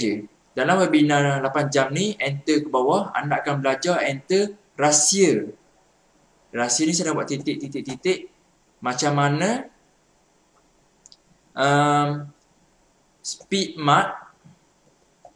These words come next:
Speed Mart boleh buka dua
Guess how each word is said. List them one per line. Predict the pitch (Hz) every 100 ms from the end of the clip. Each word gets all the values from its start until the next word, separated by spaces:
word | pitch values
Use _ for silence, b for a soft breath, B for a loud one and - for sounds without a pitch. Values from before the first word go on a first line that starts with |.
| _ _ _ _ _ _ _ _ _ _ _ _ _ _ _ _ _ _ _
Speed | - - - 147 147
Mart | 139 160 185 - - - _ _ _ _ 127
boleh | 139 143 143 151 156 156 151 - _ _ -
buka | 127 147 147 147 165 160 160 160 160 _
dua | 139 147 151 165 165 165